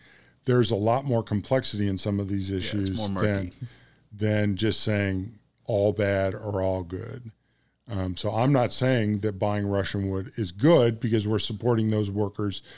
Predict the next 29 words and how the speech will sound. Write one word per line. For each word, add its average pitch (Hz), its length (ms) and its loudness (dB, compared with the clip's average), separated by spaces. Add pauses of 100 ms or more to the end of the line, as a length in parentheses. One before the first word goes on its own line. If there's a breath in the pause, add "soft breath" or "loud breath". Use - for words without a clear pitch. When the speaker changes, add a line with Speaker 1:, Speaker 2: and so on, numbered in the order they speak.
(120 loud breath)
Speaker 1:
who 127 160 6
are 120 100 4
not 117 500 2
invading 101 580 0
Ukraine, 95 600 -6
who 98 220 -2
are 101 80 2
doing, 104 480 2 (260 soft breath)
simply 117 380 2
doing 104 360 0
their 101 160 -2
job 98 380 -4 (240)
like 101 200 -2 (160)
we 110 300 0
are. 104 440 -10 (840 soft breath)
Um, 110 380 -2
<clears throat> - 100 -14
I'm 120 300 2
saying 110 300 2
there's, 104 420 0 (140)
there's 92 140 -12
just 101 180 -6
a 107 60 -2
little 104 180 0
more 98 140 -4
complexity 95 580 -4
in 92 180 -4
these 92 280 -6
issues 92 560 -10